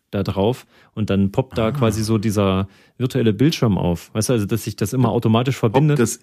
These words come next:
Speaker 2: Interface der Mikrowelle auf quasi.
Speaker 1: Ja.
Speaker 2: Also wie so ein Universalschlüssel.
Speaker 1: Richtig, weil das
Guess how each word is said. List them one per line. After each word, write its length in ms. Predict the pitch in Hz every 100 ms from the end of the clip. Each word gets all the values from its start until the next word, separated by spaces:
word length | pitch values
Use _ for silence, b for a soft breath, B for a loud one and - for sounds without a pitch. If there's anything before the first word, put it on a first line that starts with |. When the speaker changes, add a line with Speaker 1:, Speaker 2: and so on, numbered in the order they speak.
| _
Speaker 2:
Interface 720 | 123 156 131 - 113 123 123
der 120 | 107
Mikrowelle 520 | 104 123 92 85 80 -
auf 220 | 80 -
quasi. 460 | - 87 80 80 - _ _ _
Speaker 1:
Ja. 160 | 110 98 - -
Speaker 2:
Also 240 | 95 95
wie 80 | 120
so 80 | 127
ein 80 |
Universalschlüssel. 1040 | 120 131 113 104 98 131 - 101 95 87 80 _ _ _ _ _ _ -
Speaker 1:
Richtig, 320 | 143 - -
weil 100 | 95
das 280 | 131 139